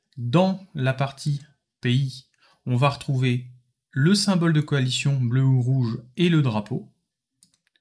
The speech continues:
Quand on clique sur le bouton combat, on peut avoir accès à la coalition neutre, au drapeau qui compose la coalition neutre. À cet endroit, nous allons retrouver l'unité affichée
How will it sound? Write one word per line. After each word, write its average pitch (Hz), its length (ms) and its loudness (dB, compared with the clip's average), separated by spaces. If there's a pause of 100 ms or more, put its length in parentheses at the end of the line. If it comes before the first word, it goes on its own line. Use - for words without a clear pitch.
(540)
Quand 113 180 -6
on 120 80 2
clique 147 220 -2
sur 127 120 -2
le 120 60 2
bouton 113 240 -6
combat, 110 500 -4 (640)
on 127 80 -4
peut 123 140 0
avoir 120 240 0
accès 165 560 -4 (320)
à 135 80 -4
la 131 100 0
coalition 190 380 -2
neutre, 117 340 -4
au 123 140 -2
drapeau 147 480 2
qui 214 180 -4
compose 151 460 -4
la 160 80 -2
coalition 160 420 -4
neutre. - 300 -6 (2250)
À 175 100 -4
cet 220 200 0
endroit, 202 300 6
nous 160 100 6
allons 156 120 6
retrouver 156 440 2 (380)
l'unité 147 500 6
affichée 123 580 -4